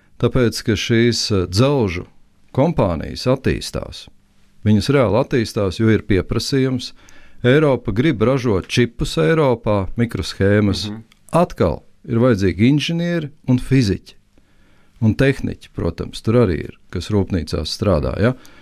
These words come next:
Speaker 1: Ā, bez darba nepaliksi, it sevišķi skatoties Eiropas tajā kopējā tirgu. Tā kā principā mīts par to, ka, mīļie zinātnē, tu būsi nabadzīgs,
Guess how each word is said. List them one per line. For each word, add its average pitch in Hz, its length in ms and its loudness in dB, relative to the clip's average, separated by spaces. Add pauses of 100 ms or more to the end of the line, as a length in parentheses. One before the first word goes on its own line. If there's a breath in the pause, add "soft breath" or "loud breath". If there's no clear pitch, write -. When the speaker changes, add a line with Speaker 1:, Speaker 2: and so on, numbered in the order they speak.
(420 loud breath)
Speaker 1:
Ā, 107 220 4
bez 104 200 0
darba 151 320 0
nepaliksi, 127 720 -2
it - 160 -8
sevišķi 139 240 2
skatoties 117 680 0
Eiropas 120 520 2
tajā 98 240 2
kopējā 98 560 2
tirgu. 92 460 0 (640 soft breath)
Tā 123 160 0
kā 123 100 0
principā 127 880 0
mīts 127 380 0
par 110 160 -2
to, 131 300 2
ka, 123 180 -2
mīļie 123 580 2
zinātnē, 101 720 2
tu 95 160 -6
būsi 98 380 0
nabadzīgs, 113 720 0